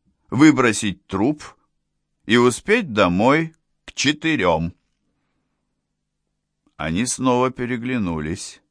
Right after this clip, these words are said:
Фрёлик всё больше возбуждался. Собственная версия казалась ему всё правдоподобнее.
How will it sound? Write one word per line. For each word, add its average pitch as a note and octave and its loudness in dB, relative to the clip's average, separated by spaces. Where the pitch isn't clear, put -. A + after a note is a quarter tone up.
Фрёлик G2 2
всё A#2+ 0
больше G2 0
возбуждался. G2+ -4
Собственная D#3+ 0
версия D3+ -2
казалась C3+ -2
ему B2+ 2
всё B2+ 0
правдоподобнее. G#2 -2